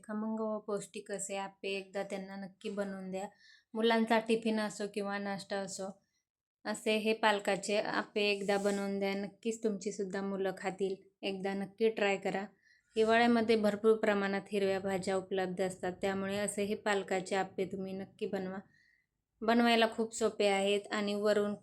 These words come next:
एकदम खरपूस आणि आतून मऊ लुसलुशीत तयार होतात. त्यासाठी इथे एक वाटी रवा घेतला आहे. रवा बारीक आहे, जर मोठा असेल तर एकदा मिक्सरला फिरवून घ्या.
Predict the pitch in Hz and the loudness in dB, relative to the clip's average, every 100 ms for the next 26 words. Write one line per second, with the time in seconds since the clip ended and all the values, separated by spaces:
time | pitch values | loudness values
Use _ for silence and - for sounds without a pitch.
0 | - - 214 190 202 196 220 202 208 208 | -10 -2 -2 2 0 0 0 0 0 -4
1 | 208 190 190 196 190 202 196 196 196 190 | -2 -2 -2 -2 -2 -4 -4 -2 0 -2
2 | 185 196 185 196 196 196 180 180 180 180 | -4 -6 -4 -4 -2 -2 -2 -4 -8 -8
3 | 180 - 208 220 240 233 233 233 233 220 | -10 0 2 4 4 4 4 2 4 4
4 | 220 220 214 202 202 208 208 196 196 196 | 4 2 2 2 2 0 2 2 0 -2
5 | 208 202 185 185 233 - _ _ _ - | -4 -4 -4 -4 -8 -10 _ _ _ -2
6 | 214 208 214 208 208 214 220 202 202 202 | 2 4 4 6 4 4 2 0 0 0
7 | 214 220 226 214 214 208 - 196 190 208 | 2 4 2 2 0 0 0 -2 0 0
8 | 202 180 196 202 208 - 190 190 196 220 | 0 0 -2 -2 -4 -4 -4 -2 -2 -4
9 | - _ _ _ 214 196 190 190 185 196 | -12 _ _ _ -4 -2 -2 -4 -6 -6